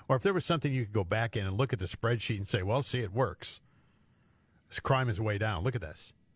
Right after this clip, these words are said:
I mean, our approach is really working. It's not anywhere.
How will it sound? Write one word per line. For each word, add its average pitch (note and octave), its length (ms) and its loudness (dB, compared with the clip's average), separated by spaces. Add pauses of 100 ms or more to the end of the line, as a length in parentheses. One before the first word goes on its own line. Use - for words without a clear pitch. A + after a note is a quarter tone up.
(320)
I G#2+ 40 0
mean, G#2 160 0 (140)
our C3+ 200 4
approach C3+ 340 0
is F2+ 140 -4
really A#2+ 200 2
working. B2+ 360 0 (260)
It's E3+ 200 2
not E3 260 4
anywhere. C3 480 0